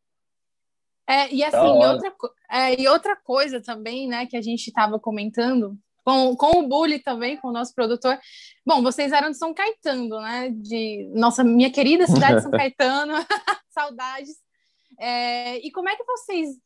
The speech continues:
Speaker 1: é, viam a, a época, assim, lá em São Caetano? Porque São Caetano tinha várias bandas, assim, tinham vários bares, assim, que, que meio que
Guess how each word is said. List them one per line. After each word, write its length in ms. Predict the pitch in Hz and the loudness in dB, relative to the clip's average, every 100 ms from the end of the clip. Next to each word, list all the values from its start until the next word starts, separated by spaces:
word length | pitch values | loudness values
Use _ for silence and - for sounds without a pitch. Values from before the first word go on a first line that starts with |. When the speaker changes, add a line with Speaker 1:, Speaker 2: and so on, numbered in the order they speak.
| _ | _
Speaker 1:
é, 240 | 247 247 240 | -6 -4 -4
viam 540 | 226 262 302 262 240 | -6 -4 -2 -2 -2
a, 340 | 226 233 214 240 | 0 0 2 0
a 80 | 233 | 0
época, 460 | 240 240 214 214 | -2 -6 -10 -10
assim, 360 | 214 - 226 214 | -8 -6 -4 -2
lá 120 | 220 | -4
em 40 | |
São 160 | 220 226 | -4 -2
Caetano? 320 | 226 214 220 | -2 -2 -2
Porque 120 | 220 254 | -2 -2
São 140 | 302 | 0
Caetano 360 | 294 285 320 320 | 0 0 0 -2
tinha 220 | - 339 | -2 -2
várias 440 | 277 269 359 403 233 | 0 0 0 -2 -4
bandas, 400 | 233 269 269 226 | -6 -4 -2 -4
assim, 160 | 220 247 | -4 -6
tinham 160 | 254 | -4
vários 240 | 240 285 294 | 0 0 0
bares, 440 | 214 220 233 214 214 | 0 0 0 -4 -12
assim, 280 | 202 226 | -16 -18
que, 360 | 220 220 202 - _ _ _ _ | -16 -14 -12 -14 _ _ _ _
que 440 | 247 220 208 202 226 | -2 0 0 -4 -2
meio 280 | 214 220 | 2 4
que 500 | 220 233 214 196 - | 4 0 -2 -4 -8